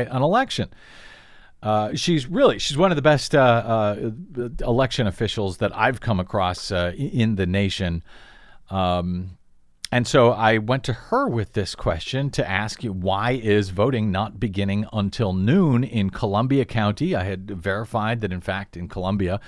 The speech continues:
that was one of the counties where they won't start until noon, and the bulk of other non-New York City adjacent counties. In New York City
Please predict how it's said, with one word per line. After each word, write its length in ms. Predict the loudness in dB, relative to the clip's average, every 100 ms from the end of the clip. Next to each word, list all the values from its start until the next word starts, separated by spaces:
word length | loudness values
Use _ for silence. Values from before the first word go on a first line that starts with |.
| -12 -4
that 160 | -4
was 140 | -2 -2
one 120 | 0
of 40 |
the 80 | -2
counties 380 | -2 -2 -2 -4
where 100 | -2
they 80 | 0
won't 180 | -2
start 160 | -4 -8
until 180 | -6 -2
noon, 300 | 0 0 -2 -10 -10 -2
and 240 | 2 6
the 80 | 6
bulk 340 | 6 4 4
of 180 | 2 2 4
other 400 | 4 6 4 2 -6 -20 -8
non-New 1300 | -2 2 4 4 2 0 -4 -6 -20 -20 -8 4 8 8
York 320 | 8 6 2
City 500 | -2 2 4 2 0
adjacent 720 | 0 0 2 0 -2 -6 -6 -6
counties. 500 | -4 -4 -6 -12 -2
In 160 | 2
New 140 | 2 2
York 300 | 2 0 -2
City 580 | -6 2 4 4 0